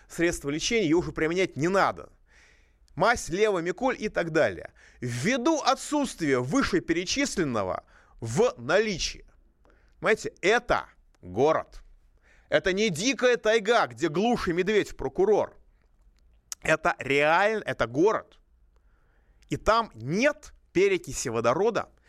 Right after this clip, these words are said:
нет левомиколя, нет даже мази Вишневского, хотя, в общем-то, ее с-, применять уже и не надо. В стране, которая зах-, в-, бюджет которой захлебывается от денег и не знает, куда их девать.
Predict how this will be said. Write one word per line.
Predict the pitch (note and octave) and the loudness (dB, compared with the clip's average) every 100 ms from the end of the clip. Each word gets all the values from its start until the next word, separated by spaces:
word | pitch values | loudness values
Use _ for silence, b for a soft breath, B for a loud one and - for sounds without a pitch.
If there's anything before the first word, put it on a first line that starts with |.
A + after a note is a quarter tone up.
| b b b | b b b
нет | A#2+ F3 B3 G#3+ C3+ | -4 0 2 0 0
левомиколя, | D3+ D#3+ C#3 C#3 F#3+ A3+ F#3+ - _ b b b b b b - | 0 0 0 -2 0 0 0 -4 _ b b b b b b -8
нет | C3 G#3 C4 - | -2 2 0 0
даже | F3 G#3 F3+ | -2 0 -2
мази | D#3 E3+ F#3+ F3 | 0 0 0 -2
Вишневского, | D#3 - D#3+ G#3+ - G#3 D3+ | -6 -6 -2 -2 -2 -2 -2
хотя, | G#2 - D#3 | -4 0 0
в | F3 | 0
общем-то, | F3+ C#3 - | -4 -8 -6
ее | A#2+ E3 | -4 -4
с-, | - - | -8 -6
применять | B2 C3+ E3 | -4 -2 -4
уже | A#2 A2+ C3+ | -4 -4 -4
и | |
не | B2 | -2
надо. | A2+ F2+ _ _ B B B B B B _ _ _ - - - - - | -6 -6 _ _ B B B B B B _ _ _ -20 -20 -20 -20 -12
В | |
стране, | - C#3 B2+ D#3+ F3 B2+ - | -6 0 0 0 0 -2 -4
которая | - G2 B2+ A#2 | -18 -8 -4 -4
зах-, | F#2+ B2 - | 0 -2 -2
в-, | C3+ - - | -8 -10 -16
бюджет | B2 C#3 B2+ D3 - | -6 -4 0 0 -2
которой | F2 - F3 F3 | -10 -4 -2 -2
захлебывается | - G2+ D3+ - B2 B2+ D3+ F#3+ E3+ G#2 - F2 | -4 -2 -2 -2 -2 2 4 2 0 -2 -4 -10
от | E2+ | -10
денег | F2+ D#3 G3+ - - b b - | -6 -4 -4 -8 -18 b b -6
и | |
не | C#3+ | -4
знает, | C3+ G#2 A#2 B2+ - | -2 -2 0 0 -2
куда | C#3+ A2 F2 | -6 -6 -8
их | F2 | -8
девать. | G2 D#3 - - | -4 -4 -4 -12